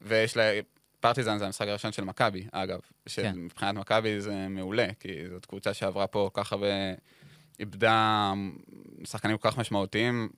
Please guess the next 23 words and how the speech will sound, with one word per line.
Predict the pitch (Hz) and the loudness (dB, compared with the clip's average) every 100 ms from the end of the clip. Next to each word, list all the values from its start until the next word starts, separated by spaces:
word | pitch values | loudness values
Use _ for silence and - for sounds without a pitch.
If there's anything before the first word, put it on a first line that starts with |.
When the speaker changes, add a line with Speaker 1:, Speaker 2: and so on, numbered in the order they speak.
| - | -4
Speaker 1:
ייקח | - 104 | -2 0
לה | 107 | 0
זמן | 104 | 0
להתחבר, | 101 - 95 107 139 156 - - | -2 -2 2 4 4 2 -6 -10
אה, | 95 95 95 92 90 87 | -4 -4 -2 -4 -6 -6
והיא | 92 | -8
תהיה, | - 98 98 101 98 | -2 0 2 2 0
גם | 104 | 0
אם | 107 | 0
תהיה | - 107 110 107 104 101 - _ | 0 2 4 2 -2 -6 -12 _
טובה, | 98 101 101 104 101 101 | -8 -2 2 2 2 -2
היא | 101 | 0
תהיה | 113 | 4
הרבה | 120 110 123 | 6 6 4
יותר | 123 | 4
טובה | 107 101 95 | 0 0 0
הרי | 95 | 0
מתחילת | 101 - 104 101 | -4 -4 -4 -2
העונה, | 101 127 147 110 | -4 -2 -2 -4
ומכבי | 98 92 98 98 95 95 | -6 -6 -4 -2 -2 -4
מגיעה | - 101 98 | -6 -4 -2
בהמשכיות, | 95 92 104 - 117 131 - | -2 -4 -8 -4 -2 -2 -4
אז | 98 - | -8 -10